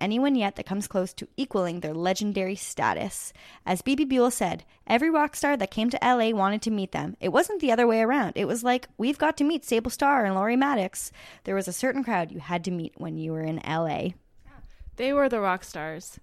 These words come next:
Speaker 2: They were the rock stars to the rock stars.
Speaker 1: Exactly. So, I mean, again, like, I'm excited to post all of these super fun pictures of these girls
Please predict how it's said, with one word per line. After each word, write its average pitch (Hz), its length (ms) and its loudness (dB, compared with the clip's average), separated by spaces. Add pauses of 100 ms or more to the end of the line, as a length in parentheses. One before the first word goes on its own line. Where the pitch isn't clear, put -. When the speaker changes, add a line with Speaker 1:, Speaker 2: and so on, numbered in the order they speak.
(120)
Speaker 2:
They 226 120 -2
were 254 120 2
the 240 100 2
rock 220 200 4
stars 214 380 -2
to 262 200 0
the 214 120 2
rock 160 240 -2
stars. - 600 -12 (800)
Speaker 1:
Exactly. 254 1600 2 (360)
So, 339 580 2 (1040)
I 302 80 4
mean, 359 440 2
again, 285 460 2
like, 214 200 4
I'm 240 220 8
excited 269 460 2
to - 80 6
post 233 320 2
all 202 100 6
of 214 140 2
these 208 140 -2
super 262 280 0
fun 311 240 0
pictures 180 460 -2
of 175 120 -8
these 185 180 -4
girls 175 600 0